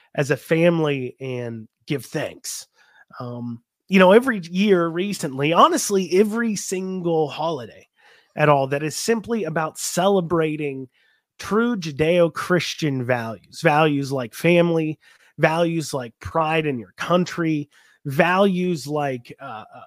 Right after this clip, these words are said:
traditional beliefs, Easter, Christmas, Thanksgiving,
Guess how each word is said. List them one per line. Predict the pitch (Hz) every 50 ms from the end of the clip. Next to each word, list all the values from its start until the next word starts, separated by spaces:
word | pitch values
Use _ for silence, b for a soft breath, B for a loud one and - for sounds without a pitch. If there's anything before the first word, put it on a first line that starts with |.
| - - - _
traditional | - - - 151 127 127 131 160 175 170 - - 170 170 156 151
beliefs, | 147 139 123 110 120 151 175 185 185 190 185 - - - - - - _ _ _ _ _ _ _ _ _
Easter, | - 135 175 208 190 - - - 185 185 175
Christmas, | - - - - 160 165 185 175 - - - 190 185 190 185 170 - - - -
Thanksgiving, | 151 139 123 - - - 143 127 - 160 165 165 160 175 170 175 180 185